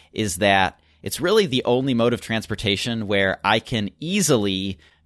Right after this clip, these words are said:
go into the sites with the folks on the tour. And what I mean by that is, eh, you're not driving a bus, you know, right up to the Lincoln Memorial. You've gotta park that thing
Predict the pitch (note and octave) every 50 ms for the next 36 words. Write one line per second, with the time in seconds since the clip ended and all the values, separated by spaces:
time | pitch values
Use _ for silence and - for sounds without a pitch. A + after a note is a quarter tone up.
0 | _ - A2 A2 A#2 A2+ A2+ A2 - - - D#3 E3 E3 D3 - C#3 G#2 G#2+ F#2
1 | - - F2+ E2+ E2+ E2 - - - - - - - _ - F#2+ F#2+ - G2 -
2 | - F2+ E2+ - - F#2 D#2+ D#2 D2+ - - C2+ G#1 G1+ - - _ _ _ _
3 | _ _ _ _ - G#2+ B2 C3 C3 B2 B2+ B2+ B2+ A2+ A2+ G#2+ F#2+ G#2+ G2+ G2+
4 | G2 G2 F#2+ F#2+ F#2 F#2 F2 - - - _ _ _ _ _ _ _ - G2+ G2+
5 | G2 F#2 G2 A2 A#2+ A#2+ A#2 A2+ - B2+ A#2 A2+ G#2+ G2+ G#2 G2 D#2+ G#2+ G#2+ G2+
6 | F#2+ F#2 - - - - - - - G#2 F#2 F2+ F2+ F2 F2+ G2 G2 G2 F2+ F#2
7 | F#2 - - G2+ F#2 F#2+ F2+ F#2+ G2 F#2 G2+ F2+ F2+ F#2 F#2 F2+ E2+ D#2 D2+ C2+
8 | D2 D#2+ F2 F2 - - F2 D#2+ E2 D#2 - E2+ E2+ - - E2+ D#2+ - - F2+
9 | F2 E2+ E2 E2+ E2+ D2+